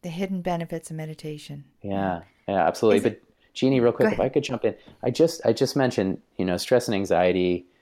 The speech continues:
Speaker 2: you know, can lead to an increase in risk factors. And I just,
Speaker 1: Mm-hmm.
Speaker 2: I know your listeners, a lot of women listening right now are likely pregnant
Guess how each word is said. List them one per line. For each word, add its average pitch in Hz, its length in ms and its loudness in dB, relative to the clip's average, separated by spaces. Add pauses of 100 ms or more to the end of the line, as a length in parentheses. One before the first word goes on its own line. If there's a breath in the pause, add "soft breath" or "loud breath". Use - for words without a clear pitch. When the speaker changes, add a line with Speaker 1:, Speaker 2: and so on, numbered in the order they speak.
(200 soft breath)
Speaker 2:
you 98 140 -2
know, 80 80 -2
can 104 200 -2
lead 101 200 0
to 104 80 -2
an - 80 -2
increase - 500 -4 (160)
in - 120 -6
risk 87 240 -2
factors. - 680 -4
And 90 400 -2
I 147 80 2
just, 113 240 -4
Speaker 1:
Mm-hmm. - 60 -20 (260 soft breath)
Speaker 2:
I 117 100 0
know 117 80 4
your 101 140 6
listeners, 101 380 2
a 90 40 0
lot 92 300 4
of 90 120 -2 (280)
women 98 300 0
listening 98 340 0
right 90 180 0
now 85 120 -4
are 85 140 -6 (720)
likely 104 380 2
pregnant 85 420 -4